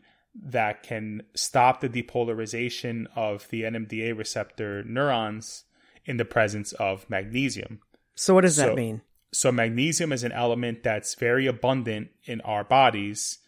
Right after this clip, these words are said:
Speaker 1: and it has usually an inhibitory effect on,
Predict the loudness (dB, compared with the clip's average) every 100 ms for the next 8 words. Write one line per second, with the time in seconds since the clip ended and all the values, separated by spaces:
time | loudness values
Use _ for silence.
0 | _ _ -4 -2 -2 -4 -6 -2 4 6
1 | 6 2 -2 _ _ _ 0 2 2 0
2 | 0 0 -4 -8 -2 -2 -2 -2 0 0
3 | -2 0 0 -2 -14 -14 -12 -6 -4 -4
4 | -6 -10